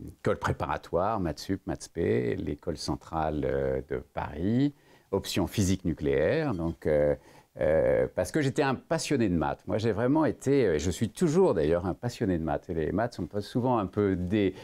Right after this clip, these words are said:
déconsidérées, mais c'est magnifique les maths. Quand on aime ça, c'est, c'est de la poésie les maths, hein. On travaille juste avec un crayon, un papier.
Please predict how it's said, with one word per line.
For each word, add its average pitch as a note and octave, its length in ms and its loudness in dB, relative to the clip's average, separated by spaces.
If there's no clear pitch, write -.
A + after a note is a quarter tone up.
déconsidérées, B2 720 2
mais A#2+ 80 0
c'est - 120 -6
magnifique F#2+ 460 -2
les C2+ 80 -14
maths. C#2+ 200 -10
Quand F2 160 -12
on A2 120 2
aime A#2+ 180 2
ça, C3 300 0
c'est, G2+ 160 -4
c'est - 160 -8
de D#2+ 40 -8
la F2+ 100 0
poésie A2+ 480 0
les A1+ 120 -8
maths, B1+ 260 -14
hein. F#2 140 -16
On - 0 -
travaille F2+ 300 -2
juste A2+ 280 0
avec F2 220 0
un F#2 140 0
crayon, G2 420 2
un E2+ 80 2
papier. G#2 580 0